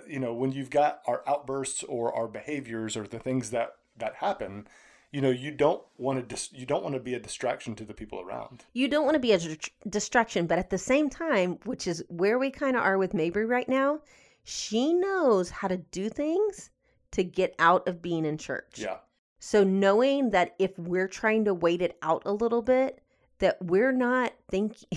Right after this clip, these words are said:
Speaker 2: <laughs> we can hear her. We know she's a distraction, but just know, like, we're trying, we know what she's up to.
Speaker 1: Yep.
Speaker 2: You know, and so we're trying to either ignore it and maybe work itself out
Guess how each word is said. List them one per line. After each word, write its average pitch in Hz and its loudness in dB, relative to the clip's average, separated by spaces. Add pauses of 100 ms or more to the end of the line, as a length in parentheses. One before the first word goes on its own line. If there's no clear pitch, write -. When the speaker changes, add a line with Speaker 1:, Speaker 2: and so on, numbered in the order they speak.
(380)
Speaker 2:
<laughs> 453 4
we 196 4
can 415 10
hear 247 10
her. 147 4
We 226 6
know 233 10
she's 240 -2
a 190 4
distraction, 151 0 (400)
but - 2
just 233 4
know, 196 4
like, 165 0
we're 170 -2
trying, 170 0 (1700)
we 196 2
know 190 6
what 160 2
she's 151 -4
up - -12
to. - -12
Speaker 1:
Yep. 117 -2 (180)
Speaker 2:
You 208 6
know, 190 8
and 190 2
so 185 4
we're 185 2
trying 175 0
to - -10
either 170 0
ignore 160 -2
it 226 -2 (600)
and 156 2
maybe 160 0
work 160 0
itself 160 -2
out 165 2